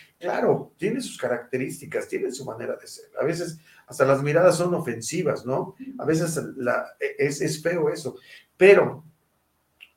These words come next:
e-, esa parte sí se tiene que cuidar, según mi punto de vista. Pero la parte de las oportunidades tienen que ser parejas, ¿no?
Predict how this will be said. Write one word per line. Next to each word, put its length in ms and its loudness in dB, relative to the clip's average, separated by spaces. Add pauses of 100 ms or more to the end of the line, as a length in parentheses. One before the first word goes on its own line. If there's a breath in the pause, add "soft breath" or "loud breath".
e-, 200 -10
esa 360 4
parte 240 0
sí 140 -10
se 140 4
tiene 220 0
que 120 -6
cuidar, 300 2 (520)
según 220 -10
mi 100 -2
punto 300 -10
de 60 -10
vista. 260 -20 (720 loud breath)
Pero 160 6
la 140 4
parte 220 0
de 40 -2
las 160 0
oportunidades 420 -2
tienen 200 -4
que 60 -10
ser 200 -2
parejas, 460 -2
¿no? 360 -10